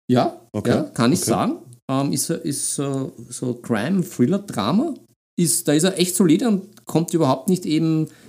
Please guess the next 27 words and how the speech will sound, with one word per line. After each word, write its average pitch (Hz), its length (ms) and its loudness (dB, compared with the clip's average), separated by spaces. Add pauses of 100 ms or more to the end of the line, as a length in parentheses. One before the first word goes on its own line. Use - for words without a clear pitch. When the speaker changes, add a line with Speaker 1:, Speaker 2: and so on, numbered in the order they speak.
(140)
Speaker 1:
dieser, 139 240 4
wieder 143 140 2
dieses 135 520 0 (400)
Emo-irgendwas-Vampir-Dings. 143 2000 2 (1200)
Da 190 440 0 (120)
schafft - 400 -2
er 170 60 2
es - 80 -2
nicht 156 160 -2
ganz. 101 360 -8
Aber 160 160 4
es 202 100 4
ist 240 80 6
jetzt 240 140 2
auch 190 120 4
nicht 127 160 8
Speaker 2:
Mhm. 117 100 6
Speaker 1:
so 151 340 6
schlimm, 180 300 2
weil 175 160 2
halt 170 160 4
auch 170 80 2
nicht 165 220 2
so - 80 0
viele 143 180 0
Szenen 151 280 0
sind. 226 140 0